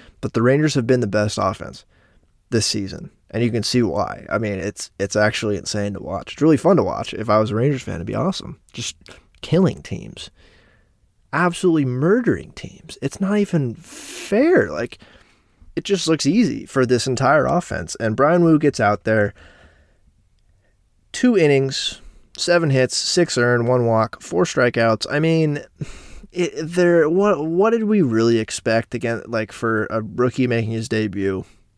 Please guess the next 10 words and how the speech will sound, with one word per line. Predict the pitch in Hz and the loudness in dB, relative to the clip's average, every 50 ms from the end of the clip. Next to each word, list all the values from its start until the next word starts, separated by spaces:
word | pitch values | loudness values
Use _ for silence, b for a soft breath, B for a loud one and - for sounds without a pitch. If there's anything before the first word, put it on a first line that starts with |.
| _ _ _ _ _ _ _ _ _ _ _ _ _ _ b b b b b b b b b b b _ - | _ _ _ _ _ _ _ _ _ _ _ _ _ _ b b b b b b b b b b b _ -8
against | 135 113 127 110 101 - | -4 -2 -2 -2 -2 -2
the | 123 107 | -2 0
best | 110 92 104 - 98 | 0 0 -2 -2 -4
offense | 87 87 - - 87 87 - | -4 -4 -6 -8 -14 -14 -14
in | - | -14
baseball | - - - - - - - - - - - _ - | -14 -16 -16 -16 -16 -14 -12 -12 -12 -14 -14 _ 0
in | 156 143 143 139 131 131 | 2 2 4 4 2 2
their | 123 113 110 | 2 2 2
home | 113 110 110 104 104 | 2 0 -2 -2 -2
ballpark? | 101 98 95 - - - - - - - | -2 -2 -4 -4 -6 -10 -10 -12 -14 -20